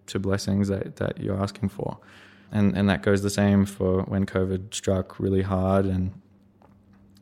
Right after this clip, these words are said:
the world was in turmoil, and, uh, also, you know, the film itself got stopped for, for about a month when we had two weeks left. And I could see Jane just kind of beside herself, thinking it wasn't gonna get finished. She was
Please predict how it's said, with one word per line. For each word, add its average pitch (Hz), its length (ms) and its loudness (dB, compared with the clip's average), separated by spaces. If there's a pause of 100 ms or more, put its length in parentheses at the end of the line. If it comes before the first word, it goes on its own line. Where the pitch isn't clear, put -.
(180)
the 95 80 0
world 95 200 2
was 95 100 0
in 95 140 2
turmoil, 110 560 2
and, 95 260 2
uh, 95 260 0
also, 101 460 -2
you 107 140 2
know, 98 80 4
the 98 80 -2
film 101 240 2
itself 101 340 0
got - 140 -4
stopped - 400 -6 (640)
for, 92 480 0
for - 140 -4
about 92 200 -2
a 92 40 2
month 92 460 0
when 95 100 0
we 95 80 2
had 92 200 -2
two 101 140 0
weeks 95 260 -4
left. 92 360 -4 (500)
And 98 100 -4
I 95 80 -4
could 98 160 -6
see 98 180 -4
Jane 92 380 0
just 92 240 -6
kind 95 180 -2
of 92 80 0
beside 95 360 -4
herself, 92 360 -6
thinking 98 280 -4
it 98 100 -2
wasn't 95 220 -4
gonna - 140 -6
get 101 120 -6
finished. 98 400 -2
She - 160 -8
was 101 140 -6